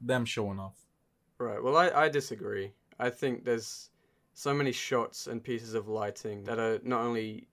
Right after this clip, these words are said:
Speaker 2: just really, really nice to look at, but then
Speaker 1: I, I, go on.
Speaker 2: But,
Speaker 1: Sorry.
Speaker 2: but no, and then I just, like, they show off how the character is feeling.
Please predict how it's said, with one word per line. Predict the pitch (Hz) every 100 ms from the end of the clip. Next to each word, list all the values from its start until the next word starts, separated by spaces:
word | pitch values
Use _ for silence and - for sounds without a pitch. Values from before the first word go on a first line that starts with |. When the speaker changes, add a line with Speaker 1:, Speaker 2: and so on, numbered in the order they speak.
| _
Speaker 2:
just | - 127 - - _ _ _ _ _ _ -
really, | 120 139 170 143
really | 113 131 139 120
nice | 113 110 104
to | -
look | 110 107 -
at, | 104 - _ _ _ _
but | - 117
then | 123 110
Speaker 1:
I, | 107 165 165 -
I, | 151 170 - _ _ - - - - _ _ _
go | -
on. | 170 139 160 - _ _ _ -
Speaker 2:
But, | -
Speaker 1:
Sorry. | 135
Speaker 2:
but | 120
no, | 190 202
and | 147
then | 147 147
I | 143
just, | 147 143 - -
like, | - 120
they | 135
show | 127 - 135
off | 131
how | 139 127
the | 123
character | - 127 - 131
is | 117
feeling. | - 135 101